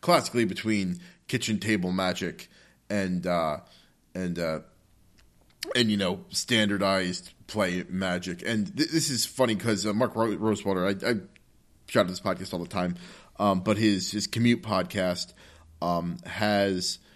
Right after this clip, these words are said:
uh, he, I think he has said that while Commander might be the s-, the, the kind of most popular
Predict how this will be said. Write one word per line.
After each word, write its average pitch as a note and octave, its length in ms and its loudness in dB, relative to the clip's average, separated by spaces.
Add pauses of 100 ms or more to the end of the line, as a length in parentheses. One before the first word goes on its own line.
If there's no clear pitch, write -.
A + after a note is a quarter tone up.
(440)
uh, G2+ 140 4
he, A#2+ 300 0 (260)
I A#2+ 80 4
think E3 200 4
he D#3+ 100 6
has C3+ 160 6
said A2 280 4
that G2+ 420 0 (340)
while A#2+ 160 6
Commander C3 380 2
might B2+ 240 4
be A2+ 160 2
the G#2 120 2
s-, - 220 -4 (160)
the, F#2 640 -2
the G2+ 100 -4
kind G#2 240 0
of F#2 140 -4
most G#2+ 220 -2
popular G2 720 -2